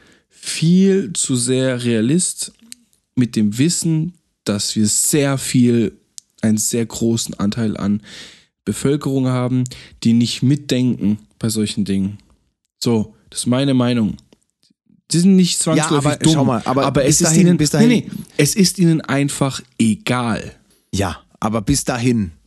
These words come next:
Speaker 2: sind's noch Monate weit. So, also, man weiß ja ungefähr, wie lang sind Nudeln haltbar? Sechs Monate? Wie, wie lang sind die haltbar? Ernsthafte
Speaker 1: Länger,
Speaker 2: Frage?
Speaker 1: keine Ahnung. Ich, ich, ich, ich
Speaker 2: Nudeln,
Speaker 1: geh
Speaker 2: die
Speaker 1: kurz
Speaker 2: man heute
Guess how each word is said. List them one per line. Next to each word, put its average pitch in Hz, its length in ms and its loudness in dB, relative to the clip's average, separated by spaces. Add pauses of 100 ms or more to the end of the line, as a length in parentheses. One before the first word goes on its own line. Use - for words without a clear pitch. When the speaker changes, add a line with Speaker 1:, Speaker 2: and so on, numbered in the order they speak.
(240)
Speaker 2:
sind's 127 240 -2
noch 135 100 0
Monate 139 400 0
weit. 90 380 -4 (240)
So, - 200 -4
also, 104 320 -4 (200)
man 135 180 0
weiß 156 300 0
ja 180 140 0
ungefähr, 156 680 0
wie 143 80 4
lang 147 180 0
sind 170 160 0
Nudeln 160 280 2
haltbar? 175 440 0 (340)
Sechs 180 300 -2
Monate? 170 240 2
Wie, 117 260 -2
wie 147 40 0
lang 147 140 -2
sind 151 120 -2
die 160 80 0
haltbar? 160 220 -4
Ernsthafte 135 400 -2
Speaker 1:
Länger, 92 120 -2
Speaker 2:
Frage? 143 200 0
Speaker 1:
keine 104 340 -2
Ahnung. 92 200 -4
Ich, - 280 -6
ich, - 0 -
ich, 113 460 -6
ich - 80 -2
Speaker 2:
Nudeln, 147 40 2
Speaker 1:
geh 156 40 4
Speaker 2:
die - 60 4
Speaker 1:
kurz 160 160 2
Speaker 2:
man - 80 2
heute - 60 0